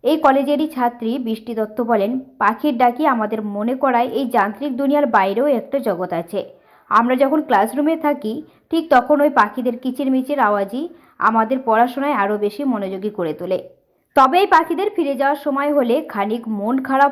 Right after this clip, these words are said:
হয় বলেও তিনি জানান। পাখিদের আসা যাওয়া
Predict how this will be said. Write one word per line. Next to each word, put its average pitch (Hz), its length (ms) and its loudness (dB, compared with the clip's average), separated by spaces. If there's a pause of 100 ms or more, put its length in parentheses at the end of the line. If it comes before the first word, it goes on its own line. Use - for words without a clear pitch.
হয় 269 160 2
বলেও 247 300 -2
তিনি 220 260 -2
জানান। 170 320 -2 (460)
পাখিদের 233 440 2
আসা 240 320 2
যাওয়া 233 480 0